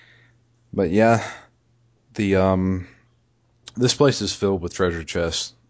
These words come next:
They got a lot of good accessories I equipped. And, um, there, there's, there's one where, like, you know, y-, there's paths, obviously, that,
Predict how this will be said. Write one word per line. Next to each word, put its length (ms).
They 80
got 160
a 40
lot 240
of 80
good 120
accessories 680
I 100
equipped. 420
And, 260
um, 640
there, 220
there's, 340
there's 280
one 260
where, 160
like, 260
you 100
know, 180
y-, 160
there's 220
paths, 840
obviously, 720
that, 360